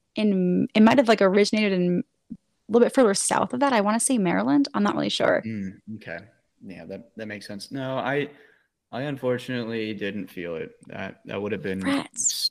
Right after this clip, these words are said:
Speaker 2: yeah, it would have been super cool. But, so the last question maybe for, for this segment is just kind of talking about the speed in which these plates move. And we obviously know just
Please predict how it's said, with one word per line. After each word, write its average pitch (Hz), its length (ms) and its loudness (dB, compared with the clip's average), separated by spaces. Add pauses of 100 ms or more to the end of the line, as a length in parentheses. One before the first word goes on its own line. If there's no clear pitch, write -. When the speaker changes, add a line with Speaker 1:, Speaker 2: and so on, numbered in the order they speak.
(160)
Speaker 2:
yeah, 92 200 -8
it 90 60 -6
would 95 100 -6
have 95 80 -10
been 90 100 -12
super - 280 -12
cool. - 180 -8 (480)
But, - 200 -12 (220)
so - 180 4
the 156 120 6
last 196 260 0
question 143 320 -2
maybe 120 220 0
for, 107 300 -4 (120)
for 113 80 -8
this 104 240 -8
segment 95 640 -6
is 98 320 -8
just - 440 -2
kind 185 280 -4
of 160 180 -4
talking 127 440 -4
about 104 440 -2
the 104 80 -6
speed 117 720 -2 (380)
in 98 260 -4
which 101 440 -6
these 90 200 -8
plates - 540 -10
move. 80 420 -12
And 113 160 -6
we 120 140 0 (100)
obviously 101 600 -4
know 98 180 -4
just 151 340 -8